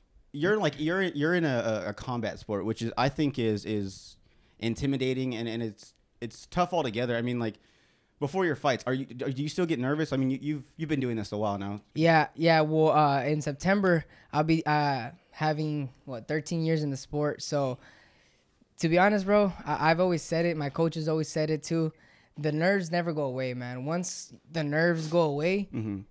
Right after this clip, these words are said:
Speaker 2: then you're putting yourself in a position where you're too overconfident, and that's when, you
Speaker 1: Yeah.
Speaker 2: know, stuff hits the fan.
Speaker 1: Yeah, you
Speaker 2: Because
Speaker 1: could get hurt and stuff, yeah.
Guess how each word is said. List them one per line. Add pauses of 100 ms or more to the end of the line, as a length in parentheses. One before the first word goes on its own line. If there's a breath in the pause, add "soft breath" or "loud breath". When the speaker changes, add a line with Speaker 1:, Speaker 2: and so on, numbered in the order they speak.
(160)
Speaker 2:
then
you're
putting
yourself
in
a
position
where
you're
too
overconfident,
and
that's
when, (440 loud breath)
you
Speaker 1:
Yeah.
Speaker 2:
know,
stuff
hits
the
fan. (140)
Speaker 1:
Yeah,
you
Speaker 2:
Because
Speaker 1:
could
get
hurt
and
stuff,
yeah.